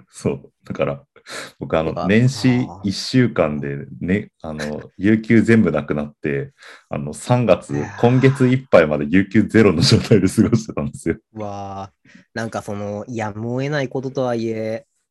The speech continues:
Speaker 2: なんというか、ね。
Speaker 1: そう、
Speaker 2: うわー。
Speaker 1: 悲しかったっすね。
Speaker 2: それはもう悲しみの、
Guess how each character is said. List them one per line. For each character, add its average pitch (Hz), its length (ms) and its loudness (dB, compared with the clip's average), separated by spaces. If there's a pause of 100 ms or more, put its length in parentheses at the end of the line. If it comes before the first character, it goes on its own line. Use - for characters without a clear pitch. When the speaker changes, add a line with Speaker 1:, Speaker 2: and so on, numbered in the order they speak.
(160)
Speaker 2:
な 113 160 -8
ん 104 80 -12
と 101 80 -10
い 95 80 -6
う 95 80 -8
か、 90 400 -6 (220)
ね。 110 600 -8 (480)
Speaker 1:
そ 73 960 -2
う、 - 40 -8
Speaker 2:
う - 40 -6
わ 110 60 0
ー。 - 20 2
Speaker 1:
悲 107 60 0
し 113 80 -2
か 113 400 -2
っ 113 40 -8
た - 40 -18
っ - 40 -20
す - 60 -20
ね。 - 60 -20
Speaker 2:
そ 123 100 -4
れ 120 80 -2
は 120 160 0
も 120 260 -6
う 135 160 -10
悲 117 160 -6
し - 160 -8
み 131 140 -4
の、 123 340 -6